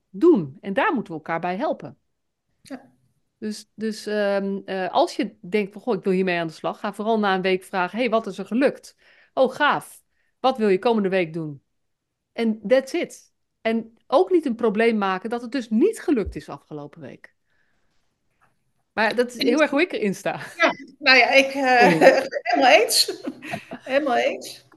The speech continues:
Speaker 1: Ja,
Speaker 2: Ja.
Speaker 1: ja, dat is soms het nadeel, hè, met mijn podcast. Dan zit ik met zulke mensen die zo in,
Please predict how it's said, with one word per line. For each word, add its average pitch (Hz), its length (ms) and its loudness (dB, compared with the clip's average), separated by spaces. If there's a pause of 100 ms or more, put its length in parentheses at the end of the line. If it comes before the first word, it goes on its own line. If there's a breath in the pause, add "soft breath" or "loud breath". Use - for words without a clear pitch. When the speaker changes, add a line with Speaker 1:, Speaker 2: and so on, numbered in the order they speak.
(220)
Speaker 1:
Ja, 214 120 -6
Speaker 2:
Ja. 247 260 -4
Speaker 1:
ja, 190 180 -12
dat 233 260 -2
is 247 100 -4
soms 247 200 -2
het 233 120 -2
nadeel, 233 300 4
hè, 185 60 2
met 233 140 -2
mijn 202 180 -2
podcast. 190 360 -8
Dan 196 80 -12
zit 202 100 -6
ik 202 60 -6
met 208 160 -4
zulke 226 180 0
mensen 220 240 0
die 214 80 -2
zo 233 140 0
in, 233 220 -4